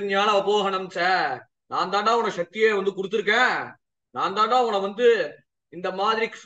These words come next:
கிளேசத்தை குறுகும்படியா வச்சிருக்கேன். இல்லைன்னா வந்து காட் பூட்டி யுத்தம் பண்ணி நீ போயிடுவ. இந்த லோகத்துக்கு நீ வந்து அனுகிரகம் பண்ணணும்னா நீ கிளேசப்பட்டுதான் ஆகணும்,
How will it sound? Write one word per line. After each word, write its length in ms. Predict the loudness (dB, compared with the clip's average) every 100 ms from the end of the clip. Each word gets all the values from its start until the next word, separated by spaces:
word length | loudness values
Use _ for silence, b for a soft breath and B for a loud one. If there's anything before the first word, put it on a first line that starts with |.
| -2
கிளேசத்தை 380 | 0 0 -2 -2
குறுகும்படியா 560 | 0 -2 0 4 4 2
வச்சிருக்கேன். 520 | -2 -2 2 2 2 -4 -10 _ _
இல்லைன்னா 400 | -6 -4 -2 0 0
வந்து 160 | 0 0
காட் 260 | 0 0
பூட்டி 220 | -2 -8 -2
யுத்தம் 220 | 0 0
பண்ணி 180 | 0 2
நீ 60 |
போயிடுவ. 300 | 4 4 2 2 0 -4 -14 _ _ _ _ _ _ -8
இந்த 40 | -2
லோகத்துக்கு 500 | -2 0 -2 -2 -4
நீ 100 | -2
வந்து 220 | -4 0
அனுகிரகம் 420 | 0 2 2 0 0
பண்ணணும்னா 400 | -2 0 2 4 2 -2 -8 _ _ _ -16
நீ 40 |
கிளேசப்பட்டுதான் 640 | -6 -4 -2 -2 2 4 4
ஆகணும், 200 | 2